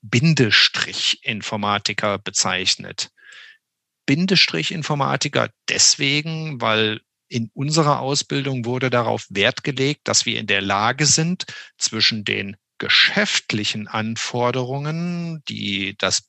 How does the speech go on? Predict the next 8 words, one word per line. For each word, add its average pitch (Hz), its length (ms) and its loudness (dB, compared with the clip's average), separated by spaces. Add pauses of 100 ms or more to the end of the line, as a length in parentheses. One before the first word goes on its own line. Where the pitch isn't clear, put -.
(120)
Business 127 560 2
hat 160 180 -2
eines 135 300 0
Unternehmens, 123 800 -2 (640)
eine 117 240 2
Übersetzungsleistung 151 1600 2
erbringen 151 760 -2
sollten 147 800 0